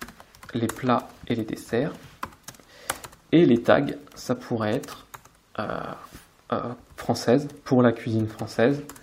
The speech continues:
Ça pourrait être chinoise pour la cuisine chinoise. Et ça pourrait être, euh, russe, allez, pour donc la cuisine russe, tu vois. Donc entrée, plat, dessert, c'est des sous-domaines de, euh, de la cuisine.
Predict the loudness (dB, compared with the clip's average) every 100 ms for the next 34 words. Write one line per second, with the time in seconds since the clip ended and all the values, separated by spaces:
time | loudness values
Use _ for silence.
0 | -20 _ -8 0 2 2 -4 -6 0 4
1 | 4 4 0 -8 -2 0 0 -4 -4 -2
2 | -4 -6 -4 2 4 2 -2 -10 -16 -18
3 | -20 -6 0 0 0 -6 -2 -2 -2 -8
4 | -8 -8 -6 -6 -6 -10 -10 -10 -12 -16
5 | -4 6 8 8 4 2 0 0 -2 -2
6 | 0 0 2 0 0 -4 -8 -18 -12 0
7 | 6 6 6 -10 -14 -2 8 8 8 4
8 | 2 2 2 4 4 4 2 6 6 6
9 | 0 2 2 2 2 4 2 -2 -16 -18
10 | -16 -14 -6 2 6 6 6 2 0 2
11 | 4 6 8 6 6 0 0 6 8 10
12 | 8 6 6 4 4 2 2 2 2 0
13 | 2 4 6 6